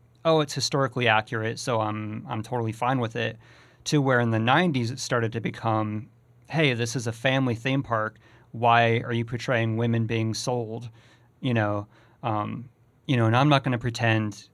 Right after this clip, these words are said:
uh, to know, like, you know, maybe it was five complaints a year, maybe it was a hundred. I have no idea. All I know is in the nineties is when, from what I've read, it, they started becoming more concerned, which is why in ninety-seven they made the first,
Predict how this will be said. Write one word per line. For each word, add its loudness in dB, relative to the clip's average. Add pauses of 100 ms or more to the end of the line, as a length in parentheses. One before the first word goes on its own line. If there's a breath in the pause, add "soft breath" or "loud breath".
(160)
uh, 0
to -4
know, 2
like, -4
you 2
know, 2
maybe 2
it -2
was -4
five 2
complaints -4
a -2
year, -2
maybe 0
it -2
was -4
a -4
hundred. -4 (400 soft breath)
I 6
have 4
no 4
idea. 2
All 4
I 6
know 4
is -2
in -2
the 0
nineties 0
is -12
when, -2 (720 soft breath)
from -4
what 0
I've 4
read, -2 (520 soft breath)
it, -6 (400)
they 0
started 2
becoming -2
more 0
concerned, -6
which -12
is -8
why -2
in -4
ninety-seven 0
they 2
made -2
the -8
first, -4